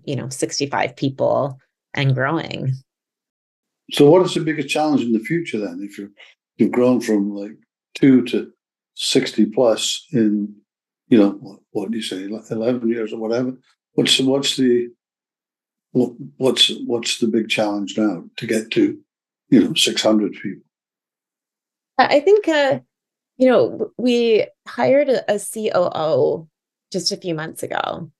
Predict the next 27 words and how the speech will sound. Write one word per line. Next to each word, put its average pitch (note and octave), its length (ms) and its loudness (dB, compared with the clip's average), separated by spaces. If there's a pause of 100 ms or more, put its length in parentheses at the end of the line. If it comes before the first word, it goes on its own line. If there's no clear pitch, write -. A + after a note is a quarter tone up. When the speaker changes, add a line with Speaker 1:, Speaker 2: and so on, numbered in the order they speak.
(260)
Speaker 1:
which F3 180 -2
has E3+ 120 -2
Speaker 2:
Okay. E3 180 2
Speaker 1:
been D3+ 80 -2 (560)
an E3+ 100 2
incredible F3 920 -2
hire - 720 -4 (100)
for D#3 300 2
Speaker 2:
Yes. A#2 120 0 (440)
Speaker 1:
our D#3 120 0
team, F3 500 -6 (420)
because F#3+ 360 2
I F#3+ 100 2 (120)
think A#3 320 0 (140)
that, F#3 520 -4 (160)
and, E3+ 260 0
you F3 80 -2
know, D#3+ 140 -4
your, D#3+ 300 -4 (120)
your E3+ 260 -4 (280)
listeners, F3 800 -2 (200)
who E3+ 360 4 (140)
I'm D#3+ 100 -8
sure D#3+ 200 -2
many D#3 260 -4
of E3+ 80 -10
them D#3 260 -4